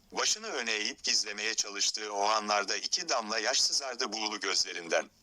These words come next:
Ağlamalarını yutardı, boğazı düğümlenerek. Ama kendi dayanma gücünü bulmuştu. Kendisiyle oyalanıyordu. Esme bedeli rüzgar yarim yoldadır, türküsünü söylediği bu zamanlardı.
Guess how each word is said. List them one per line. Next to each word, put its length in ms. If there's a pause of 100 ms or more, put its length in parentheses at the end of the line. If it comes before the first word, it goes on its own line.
(800)
Ağlamalarını 680
yutardı, 600 (140)
boğazı 460
düğümlenerek. 760 (420)
Ama 220
kendi 380
dayanma 360
gücünü 440
bulmuştu. 560 (420)
Kendisiyle 600
oyalanıyordu. 840 (180)
Esme 360
bedeli 340
rüzgar 380
yarim 340
yoldadır, 540 (140)
türküsünü 520
söylediği 560
bu 100
zamanlardı. 720